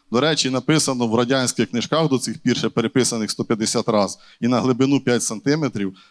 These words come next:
це не працює в умовах засухи. Не можна такого робити. Треба все змінювати, підібрати правильні добрива і так далі. Найбільше ми зусиль тратимо це на дискусії, баталії, е, с-,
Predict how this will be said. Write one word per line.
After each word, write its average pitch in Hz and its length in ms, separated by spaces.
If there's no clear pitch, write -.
це 127 180
не 127 200
працює 127 520
в 113 60
умовах 110 320
засухи. 101 460
Не 143 220
можна 143 400
такого 120 360
робити. 101 400
Треба 143 320
все 147 280
змінювати, 117 760
підібрати 135 500
правильні 120 460
добрива 123 520
і 107 40
так 107 200
далі. 101 320
Найбільше 143 600
ми 123 120
зусиль 120 400
тратимо 135 640
це 127 260
на 117 300
дискусії, 131 800
баталії, 123 800
е, 113 240
с-, - 200